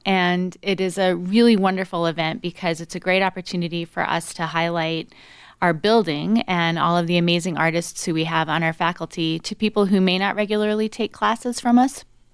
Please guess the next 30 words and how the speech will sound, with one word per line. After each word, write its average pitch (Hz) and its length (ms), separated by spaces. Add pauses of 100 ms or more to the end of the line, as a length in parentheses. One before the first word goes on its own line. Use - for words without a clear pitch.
although 175 220
many 165 260
of 156 120
them 160 240
come 160 260
as - 240
well. 160 320 (480)
And 196 160
so 220 160
it'll 208 180
be 208 180
a 196 100
fun 226 320
night 214 380
with 180 300
live 190 380
music, 196 640 (120)
live 190 520
art 202 480
being 185 320
made 175 320
on 170 300
site 190 500
by 165 420
a 170 100
number 180 500
of 165 160
our 165 140
amazing 160 400
faculty, 160 640